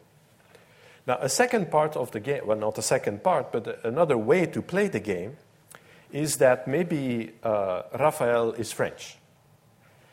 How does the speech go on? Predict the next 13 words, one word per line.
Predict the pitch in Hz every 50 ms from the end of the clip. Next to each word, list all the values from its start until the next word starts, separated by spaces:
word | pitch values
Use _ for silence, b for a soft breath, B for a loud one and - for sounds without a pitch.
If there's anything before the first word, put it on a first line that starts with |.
| b b b b b -
And, | 117 113 120 120 117 110 - - - -
uh, | - 113 107 101 98
so | 101 - - 123 110 104
Hector | 110 156 170 - - 139 117 101 - - - - - - - - 117
does | 123 131 - -
the | 120 110
same | - - 110 98 92
thing. | - - 120 123 170 208 185 - - -
Oops, | 117 - -
sorry. | - - 95 - - 104 - _ _ _ _ _ _ _ _ _ _ _ b b b b b b b b
Hector | 151 156 151 - 135 110
chooses | - - - 190 196 185 165 139 104 95 92 - - - - - - -
a, | 104 101 101 95 92 87 85